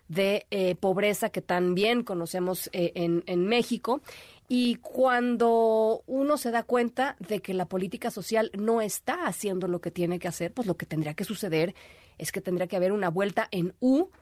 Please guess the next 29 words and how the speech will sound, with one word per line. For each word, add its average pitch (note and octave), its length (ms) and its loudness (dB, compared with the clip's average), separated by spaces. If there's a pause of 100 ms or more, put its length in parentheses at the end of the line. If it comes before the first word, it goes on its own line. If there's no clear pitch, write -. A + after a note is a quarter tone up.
(320)
eh, F#3+ 200 2
reconsiderar G3 1080 -2
y A3+ 140 0
replantear G3+ 760 0
la F#3 160 0
política F3 460 -4
social. E3 400 -6 (280)
Bueno, F3+ 380 2
eso C#4 260 0 (100)
no C4 280 4
parece A3+ 360 0
estar F#3+ 260 -2
sucediendo E3+ 480 -6
en D#3+ 100 -6
México. D#3 360 -6
El G#3+ 80 -2
presidente F#3 720 -4
hoy A3 300 4
más F#3 220 -4
que F3+ 100 -8
nunca F#3 240 -4
está, F#3+ 320 -2 (400)
em, F3 500 0 (520)
convencido G3+ 960 0 (220)
de F#3 260 -2
que F#3 120 -2
su E3+ 180 -6
política F#3+ 520 -4
social F#3+ 540 -2